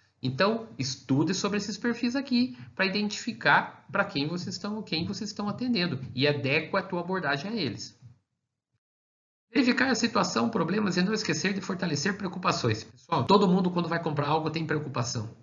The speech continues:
Todo mundo tem preocupação, pessoal. Todo mundo. Tem que fortalecer isso. Pra quê? Pra que você consiga aumentar o senso de urgência na compra e a pessoa não fique procrastinando uma decisão. Ter em mente pelo menos cinco objeções, pessoal, e cuidado pra não ser reativo.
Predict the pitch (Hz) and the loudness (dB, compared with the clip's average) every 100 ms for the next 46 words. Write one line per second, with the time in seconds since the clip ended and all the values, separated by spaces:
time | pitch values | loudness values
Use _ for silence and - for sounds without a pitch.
0 | _ - 220 185 185 180 175 165 - 131 | _ -2 0 2 0 -4 -4 -4 -2 -4
1 | - 92 - - - - 190 123 98 - | -4 -8 -12 -18 -8 -2 0 0 -2 -10
2 | - _ _ _ _ _ _ _ _ - | -20 _ _ _ _ _ _ _ _ -4
3 | 165 - 185 180 170 185 147 135 - - | -2 0 0 0 0 -2 -2 -4 -8 -16
4 | - - _ 120 120 - 196 208 - - | -20 -20 _ 0 0 2 2 2 -4 -18
5 | - - 147 175 170 185 175 160 147 185 | -6 0 0 0 -2 -4 -4 -4 -4 -2
6 | 175 170 160 151 151 175 175 - 180 175 | 0 0 0 -2 0 2 0 -2 -4 -4
7 | 156 185 147 156 175 175 160 - 165 180 | -4 -2 0 0 -2 -4 -8 -4 -4 -2
8 | 180 165 - 180 185 180 185 - 185 170 | -4 -4 -6 -4 -4 -4 -4 -4 -4 0
9 | 226 226 185 190 - - 208 170 165 175 | 0 0 -2 -2 -2 -4 -2 0 0 0
10 | 175 160 - 180 123 - - - _ _ | -2 -2 -4 -4 -4 -8 -18 -20 _ _
11 | _ _ _ _ _ _ - 202 220 190 | _ _ _ _ _ _ -4 0 2 2
12 | 208 202 190 208 196 - 185 214 214 180 | 2 2 0 0 -2 -2 0 -2 0 -2
13 | 165 175 165 - 139 135 127 135 135 151 | 0 -2 -4 -2 -2 -2 -2 -2 -2 0
14 | 143 156 156 151 147 139 143 147 - | 0 0 -2 -2 -2 -2 -4 -6 -8